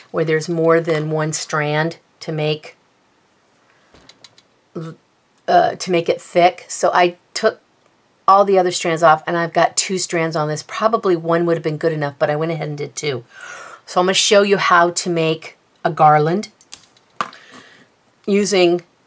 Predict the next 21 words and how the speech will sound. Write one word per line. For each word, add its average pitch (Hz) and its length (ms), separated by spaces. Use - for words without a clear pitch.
the 185 100
stars 175 440
that 180 100
I 165 140
made 165 480
for - 260
Christmas. - 800
So - 140
I'm 165 60
gonna 160 100
go 160 220
in 180 460
the 165 140
divot, 180 420
like 170 180
I 165 60
said 165 240
before, 180 560
hold 156 280
it 156 120
up, 175 300